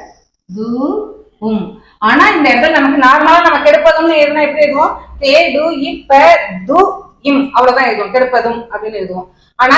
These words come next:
இந்த செயலின் இனிய ஓசைக்காக அதுல ஆசிரியர் வந்து எப்படி எழுதியிருக்காரு, கொஞ்சம் நீண்டு ஒழித்து எழுத வச்ச-, எழுதியிருக்காங்க. அப்ப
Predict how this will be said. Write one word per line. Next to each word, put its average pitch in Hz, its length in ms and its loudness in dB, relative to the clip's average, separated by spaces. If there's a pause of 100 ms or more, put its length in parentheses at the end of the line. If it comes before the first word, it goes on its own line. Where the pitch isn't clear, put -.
(100)
இந்த - 140 2 (100)
செயலின் 349 440 0 (220)
இனிய 359 320 0
ஓசைக்காக 269 560 0 (140)
அதுல 247 260 4
ஆசிரியர் 269 440 2
வந்து 269 200 0
எப்படி 277 180 -4
எழுதியிருக்காரு, 262 440 2 (400)
கொஞ்சம் 285 280 0
நீண்டு 320 380 0
ஒழித்து 269 540 0
எழுத 247 260 2
வச்ச-, 214 280 0
எழுதியிருக்காங்க. 208 500 -2
அப்ப 269 240 -8